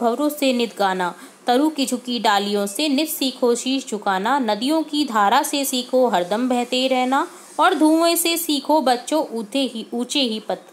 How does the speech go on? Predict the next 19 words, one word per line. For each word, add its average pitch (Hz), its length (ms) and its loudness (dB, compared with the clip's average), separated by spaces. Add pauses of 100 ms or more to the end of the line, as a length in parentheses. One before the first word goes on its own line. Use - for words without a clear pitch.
(140)
चढ़ना। 160 360 -8 (880)
तो 214 60 -6
यहाँ 214 240 -2
पर 254 120 2 (320)
सीख 339 320 0
दी 285 100 0
गई 233 220 0
है, 190 140 0
फूलों 226 300 0
से 233 140 -2
किस 233 240 -6
तरह 220 160 -2
से 220 120 -6
हंसना 214 440 -2
सीखें, 196 460 -6 (340)
भंवरों 226 300 2
से 233 200 -2
गाना 196 340 -2
सीखें, 196 580 -4